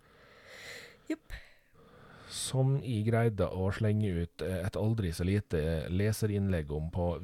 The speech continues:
Speaker 2: I T-avisen. <clears throat> Fordi det var en fyr som skrev det at han mente at hele Chrome O S er utdatert og dødt. Det burde ikke eksistere lenger.
Speaker 1: Ah.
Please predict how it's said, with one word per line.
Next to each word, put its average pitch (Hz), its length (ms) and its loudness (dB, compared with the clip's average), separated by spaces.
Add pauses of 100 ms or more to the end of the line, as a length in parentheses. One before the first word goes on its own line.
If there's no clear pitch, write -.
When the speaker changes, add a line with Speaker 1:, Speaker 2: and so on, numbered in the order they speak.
Speaker 2:
I 113 140 -4
T-avisen. 110 500 2 (760)
<clears throat> - 0 - (360)
Fordi 98 360 -2 (360)
det 101 160 0
var 98 140 0
en 101 140 0
fyr 101 180 0
som 101 200 0
skrev 101 320 2
det 101 100 0
at 101 160 0
han 107 140 2
mente 104 260 0
at 90 100 -2
hele 95 360 0 (540)
Chrome 98 280 0
O 104 80 4
S 98 140 0
er 107 560 2 (800)
utdatert 107 600 0
og 123 140 2
dødt. - 360 0
Det 120 120 0
burde 127 160 2
ikke 120 180 0
eksistere 135 400 2
lenger. 139 280 2 (340)
Speaker 1:
Ah. 294 200 -2